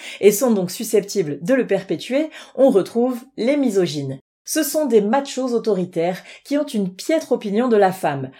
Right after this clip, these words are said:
sauf éventuellement de leur mère, parfois érigée au rang de sainte. Ils sont très souvent infidèles et maltraitants,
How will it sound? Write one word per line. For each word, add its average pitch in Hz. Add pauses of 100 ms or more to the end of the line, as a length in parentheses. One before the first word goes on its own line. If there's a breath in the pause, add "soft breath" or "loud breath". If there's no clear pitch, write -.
(120 loud breath)
sauf -
éventuellement 180
de 160
leur 165
mère, 202
parfois 226
érigée 180
au 240
rang 254
de 202
sainte. 143 (380)
Ils 202
sont 170
très 247
souvent 180
infidèles 285
et 294
maltraitants, 277